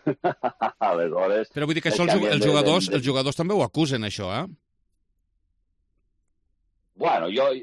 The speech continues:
Speaker 1: jo crec que, que, a veure, els jugadors ja els va bé que el pavelló estigui calent, no? Eh, aleshores, bueno, el que no va bé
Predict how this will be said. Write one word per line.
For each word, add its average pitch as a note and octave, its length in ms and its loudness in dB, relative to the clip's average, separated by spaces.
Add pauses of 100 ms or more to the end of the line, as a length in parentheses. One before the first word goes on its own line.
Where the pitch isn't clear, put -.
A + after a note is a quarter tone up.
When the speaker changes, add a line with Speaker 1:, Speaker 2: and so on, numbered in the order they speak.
(160)
Speaker 1:
jo C#3 180 0
crec C3 220 0
que, B2+ 180 0
que, G#2 120 2 (520)
a E2+ 260 0
veure, F2 200 0
els D2+ 60 -14
jugadors F#2 280 -2
ja G2+ 60 0
els F#2 80 -2
va E2+ 100 0
bé F2+ 80 0
que F#2 80 -2
el D#2 60 -6
pavelló D2+ 260 0
estigui D#2 320 -4
calent, B1 320 -6
no? D#2 140 -8 (260)
Eh, B1+ 140 -2 (280)
aleshores, C#2+ 480 -4
bueno, A#1+ 280 -6
el A#1 80 -12
que A#1+ 80 -8
no C#2 100 0
va D#2 80 0
bé E2+ 80 -2